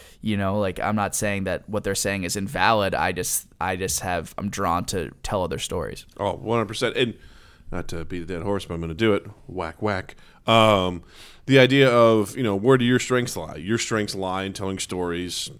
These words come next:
Speaker 2: in your voice and your, what you're interested in. If we were to tell you, "All right, Matt, your next movie,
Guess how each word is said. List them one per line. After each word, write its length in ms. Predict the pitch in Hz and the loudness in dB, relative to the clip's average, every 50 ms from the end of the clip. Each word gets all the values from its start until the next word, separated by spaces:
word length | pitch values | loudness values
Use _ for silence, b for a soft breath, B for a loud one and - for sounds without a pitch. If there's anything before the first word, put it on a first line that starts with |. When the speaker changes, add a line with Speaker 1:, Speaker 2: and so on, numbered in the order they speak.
| - - - - | -20 -20 -14 -10
Speaker 2:
in 220 | 98 92 90 90 | -8 -8 -8 -6
your 240 | 87 90 90 87 87 85 90 - - - | -6 -6 -6 -6 -6 -8 -12 -18 -14 -8
voice 320 | 95 92 92 95 95 - | -4 -2 -2 -2 -4 -4
and 120 | 95 92 90 | -6 -6 -6
your, 160 | 92 92 90 | -4 -6 -6
what 200 | 87 92 90 - | -6 -6 -6 -6
you're 60 | 123 | -6
interested 260 | 139 139 - 107 98 92 | -6 -4 -4 -6 -4 -6
in. 60 | 95 | -6
If 100 | 92 - | -2 0
we 80 | 147 | 2
were 80 | 156 156 | 2 2
to 80 | 127 - | 0 0
tell 340 | - - - 208 208 214 | -4 -2 2 2 4 4
you, 400 | 180 127 107 98 90 87 90 87 b b b b b b b b b - | 4 2 2 0 -2 -4 -6 -8 b b b b b b b b b 0
"All 120 | 107 117 | 4 4
right, 200 | 120 107 95 87 | 6 6 4 2
Matt, 320 | 87 92 95 92 95 98 - _ _ - | 0 -2 -2 0 -2 -4 -6 _ _ -2
your 100 | 120 123 | 2 4
next 280 | 139 165 180 170 - 160 | 6 6 6 4 4 4
movie, 480 | 156 170 175 170 175 190 190 175 180 | 6 8 8 8 6 2 0 0 -4